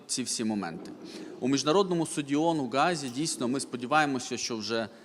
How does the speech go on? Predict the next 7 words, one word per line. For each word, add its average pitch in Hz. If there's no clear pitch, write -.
незабаром 131
ми 117
зможемо 110
мати 110
рішення, 95
е, 95
ю-, 117